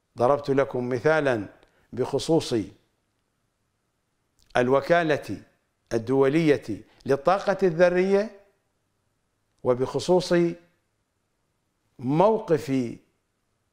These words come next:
إسرائيل من إيران، ومن أنها تهيئ بكل وقاحة لضربها،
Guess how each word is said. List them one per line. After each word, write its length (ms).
إسرائيل 880
من 380
إيران، 560
ومن 240
أنها 720
تهيئ 760
بكل 520
وقاحة 840
لضربها، 880